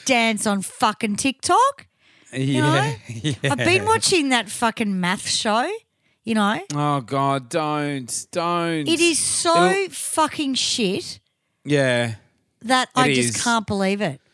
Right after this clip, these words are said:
Speaker 2: Sammy, I can't do it. I, I really think there's,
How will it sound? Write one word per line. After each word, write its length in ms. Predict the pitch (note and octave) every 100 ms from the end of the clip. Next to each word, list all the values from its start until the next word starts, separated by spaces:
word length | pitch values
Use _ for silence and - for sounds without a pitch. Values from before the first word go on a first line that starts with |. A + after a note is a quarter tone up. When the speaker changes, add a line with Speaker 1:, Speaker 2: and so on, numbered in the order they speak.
| _ _ _ _ _ -
Speaker 2:
Sammy, 360 | - D3 C#3
I 80 | C3+
can't 340 | - F3 C#3
do 220 | A#2 A#2+ B2
it. 120 | A2
I, 80 | C3
I 240 | D#3 E3 E3+
really 400 | D#3+ F3+ F#3+ F#3+
think 320 | - F#3 D3
there's, 560 | D#3 C#3+ C3+ A2+ -